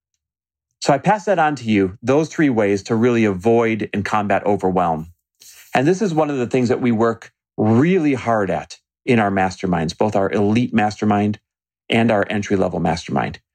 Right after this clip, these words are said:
Making sure that you, you know your numbers, making sure that you've got your perfect ideal schedule blocked out and planned ahead of time, making sure that you've got power hours and the, the people and the, the resources to support them. Otherwise,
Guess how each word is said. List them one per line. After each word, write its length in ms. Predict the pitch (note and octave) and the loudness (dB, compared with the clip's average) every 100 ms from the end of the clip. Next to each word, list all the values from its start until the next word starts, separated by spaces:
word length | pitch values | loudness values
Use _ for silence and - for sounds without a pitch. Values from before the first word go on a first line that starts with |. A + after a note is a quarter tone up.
| _ | _
Making 280 | B2 F#3 A#3+ | 2 2 0
sure 180 | A3 G#3+ | 0 2
that 140 | D3+ | 2
you, 200 | D3 C#3+ - _ | 0 -2 -2 _
you 120 | - D3 | 0 2
know 280 | D3+ F#3+ D#3 | 4 2 0
your 180 | A#2 B2 | 0 2
numbers, 480 | A2+ B2 E3 G2 - | 4 2 0 -4 -2
making 180 | D#3 F#3 | -2 0
sure 240 | F#3+ D#3 | 0 2
that 200 | B2+ - - _ | 0 -4 -16 _
you've 100 | C#3+ | -2
got 180 | B2 E3+ | 2 0
your 120 | B2+ | 0
perfect 540 | A2 - - F#3 G3 E3+ | -4 -4 0 2 2 0
ideal 260 | C3+ E3 | 0 0
schedule 420 | D3 - D3 D3+ | -2 -2 0 2
blocked 400 | A2+ G#2+ B2+ C3 | 0 0 0 0
out 180 | C3 B2+ | -2 0
and 100 | - | -4
planned 260 | - A#2+ A#2 | -2 0 0
ahead 160 | A2 | 0
of 80 | A2+ | -2
time, 240 | G#2+ C#2 - - - - _ | -4 -4 -6 -20 -20 -20 _
making 340 | D3 G3 G#3+ | 2 2 0
sure 520 | F3 - A3 D#3 G2+ - _ _ | -2 0 2 2 0 -6 _ _
that 240 | C3 A#2+ _ _ - | -2 -2 _ _ 0
you've 160 | D3 | 0
got 300 | C3+ D3 - | 2 -2 -2
power 400 | - - F#3+ E3 | -8 0 0 2
hours 320 | - A2 F#2 F#2 | 0 0 0 0
and 120 | C3 | 0
the, 120 | B2 | 0
the 120 | B2 | -4
people 480 | B2+ - G3 C3 G#2 | -2 0 2 2 2
and 100 | G2+ | 2
the, 180 | G2 - _ _ _ | 0 -2 _ _ _
the 140 | A#2+ | 0
resources 560 | A2+ G3+ F#3+ C3+ A#2 G2+ | 4 0 2 -2 -2 -8
to 120 | - | -4
support 460 | A2 B2 - D#3+ - | -2 -2 0 -2 -2
them. 220 | - E2+ - _ _ _ _ _ _ | -6 -8 -20 _ _ _ _ _ _
Otherwise, 640 | F3+ A3+ E3+ A#2+ G2+ A2 | 2 2 2 0 0 -4